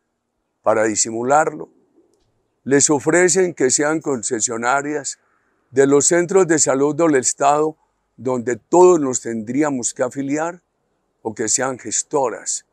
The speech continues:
dependiendo de unos organismos politiqueros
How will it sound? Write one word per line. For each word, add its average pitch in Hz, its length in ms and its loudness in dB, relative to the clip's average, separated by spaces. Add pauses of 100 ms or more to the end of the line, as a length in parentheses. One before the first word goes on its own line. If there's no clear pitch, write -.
(420)
dependiendo 131 840 -2
de 123 80 0
unos 131 680 -4 (1400)
organismos 131 720 -2
politiqueros 131 1040 -8